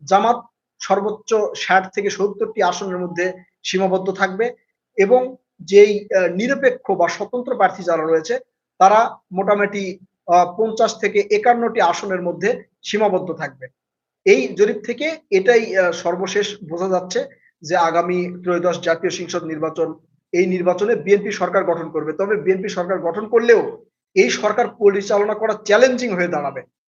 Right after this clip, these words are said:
শুধু বিএনপি সরকার গঠন করলেই চ্যালেঞ্জিং হয়ে দাঁড়াবে তা না, জামাতও যদি সরকার গঠন করে বা জামাত জোটও যদি সরকার গঠন করে, তাহলে চ্যালেঞ্জিং হয়ে দাঁড়াবে, যেটা ভবিষ্যৎ বাংলাদেশের জন্য খুবই একটা, আহ, খারাপ একটা অবস্থার মধ্যে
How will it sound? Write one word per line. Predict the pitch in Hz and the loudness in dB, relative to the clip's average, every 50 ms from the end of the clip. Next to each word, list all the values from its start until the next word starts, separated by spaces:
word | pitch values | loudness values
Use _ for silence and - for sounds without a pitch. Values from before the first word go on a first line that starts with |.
| _ _ _ _ _ _ _ _ _ _ _ _ _ - | _ _ _ _ _ _ _ _ _ _ _ _ _ -6
শুধু | - 220 214 226 269 285 254 | -4 -4 -2 -2 -2 -4 -4
বিএনপি | 180 156 185 214 226 226 - 269 | -6 -4 2 4 4 4 4 0
সরকার | 240 - 202 196 196 220 220 202 | -2 -2 -2 0 2 2 0 2
গঠন | 190 190 196 208 220 185 | 0 -2 -2 -2 -4 -2
করলেই | 220 208 220 247 247 | -2 0 0 0 0
চ্যালেঞ্জিং | - 208 190 196 202 202 208 208 | 0 0 2 2 0 -2 -4 -4
হয়ে | 185 185 190 | -4 -4 -2
দাঁড়াবে | 185 180 175 180 180 180 | 0 0 0 0 -2 -2
তা | 180 185 180 180 | 2 2 2 2
না, | 190 202 214 - - _ _ _ _ _ _ _ _ - 180 147 - | 2 -2 -6 -8 -12 _ _ _ _ _ _ _ _ -14 -14 -4 0
জামাতও | 175 170 185 208 226 226 269 254 | 0 2 2 2 0 0 0 -2
যদি | 220 240 220 220 | -2 -4 -6 -6
সরকার | 214 - 202 175 175 185 175 | -6 -4 -4 -2 0 -2 -2
গঠন | 165 165 165 165 175 | 0 -2 -4 -4 -4
করে | 160 170 165 175 | -2 0 0 0
বা | 170 175 160 | 0 -2 -4
জামাত | 147 170 160 165 175 175 147 | -4 -4 -4 -4 -4 -4 -4
জোটও | 160 190 196 240 220 202 | -6 -2 -2 0 0 0
যদি | 202 185 180 | -2 -4 -4
সরকার | 175 180 165 160 165 160 | -6 -6 -6 -4 -6 -6
গঠন | 156 156 151 156 160 | -6 -8 -10 -10 -8
করে, | 151 202 269 | -4 -4 -4
তাহলে | 269 - 175 165 165 165 160 - | -2 0 0 0 0 -2 -2 -2
চ্যালেঞ্জিং | - 185 208 226 220 214 214 202 170 | 0 2 4 4 2 2 -2 -6 -4
হয়ে | 165 160 | -4 -4
দাঁড়াবে, | 151 151 143 143 139 139 127 - _ _ _ _ _ _ _ | -4 -6 -8 -10 -10 -12 -16 -20 _ _ _ _ _ _ _
যেটা | 143 156 185 185 220 240 269 - - - _ _ _ _ _ _ - 185 | -6 -6 0 4 4 4 4 2 -2 -12 _ _ _ _ _ _ -16 -16
ভবিষ্যৎ | 147 139 139 156 190 226 269 - - 262 240 - - - - | -14 -10 -8 -6 -2 -2 -2 0 2 2 0 0 -2 -6 -16
বাংলাদেশের | - 147 175 175 185 185 185 185 - 226 208 185 | -6 -4 -2 -2 0 -2 -2 -2 -4 -6 -4 -4
জন্য | 190 196 208 226 247 247 - _ _ _ | -4 -4 -4 -4 -6 -8 -10 _ _ _
খুবই | - 233 233 254 262 | -8 -6 -4 0 2
একটা, | 254 - 247 - 202 190 180 - 185 - - _ _ _ _ - | 2 2 2 2 2 4 4 2 0 -4 -10 _ _ _ _ -4
আহ, | 175 165 165 160 143 - _ _ _ | -2 -2 -2 -2 -4 -10 _ _ _
খারাপ | - 170 180 208 214 - 220 | -2 0 2 2 4 2 0
একটা | 202 - 202 | -2 0 0
অবস্থার | 175 170 170 175 170 175 190 165 165 | 0 0 -2 -4 -6 -6 -6 -6 -4
মধ্যে | 160 147 143 151 160 151 147 - | -6 -8 -6 -4 -4 -4 -4 -6